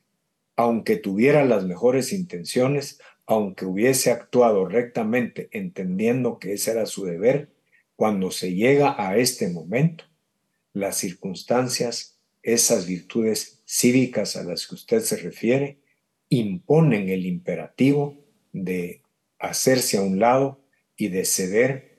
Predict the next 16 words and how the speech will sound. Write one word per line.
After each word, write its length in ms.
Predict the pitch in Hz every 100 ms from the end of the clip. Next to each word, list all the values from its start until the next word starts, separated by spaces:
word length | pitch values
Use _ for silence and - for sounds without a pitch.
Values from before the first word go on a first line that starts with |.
| _
para 240 | 92 85 -
que 120 | 82
la 160 | 80
paz 260 | - 120 117
social, 540 | 104 - 117 120 123
para 240 | 95 82 -
que 100 | -
la 160 | -
tranquili-, 540 | - 85 - 82 82 - -
tranquilidad 720 | 101 90 90 87 98 117 -
pueda 260 | 104 107 98
reencauzarse. 840 | 85 80 - - - - - - _ - - -
Si 280 | - 123
verdaderamente 1000 | 113 101 98 95 120 147 135 139 143 139
existen 680 | 117 - 135 135 - 90 90
indicios, 760 | 87 92 127 139 - - -